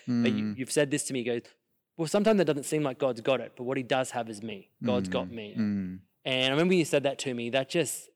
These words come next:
Speaker 1: that spoke so much to me about the faithfulness of God
Speaker 2: Yes.
Speaker 1: and
Speaker 2: Yeah.
Speaker 1: how things, things
Speaker 2: Yeah.
Speaker 1: aren't always as we hoped,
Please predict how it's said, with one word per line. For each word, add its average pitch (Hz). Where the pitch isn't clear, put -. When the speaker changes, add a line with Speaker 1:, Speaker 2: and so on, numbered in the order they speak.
Speaker 1:
that 127
spoke 135
so 147
much 135
to -
me 123
about 120
the 127
faithfulness 127
of 104
God 170
Speaker 2:
Yes. 113
Speaker 1:
and -
Speaker 2:
Yeah. 135
Speaker 1:
how 123
things, 160
things 165
Speaker 2:
Yeah. 143
Speaker 1:
aren't 139
always 131
as 127
we 127
hoped, -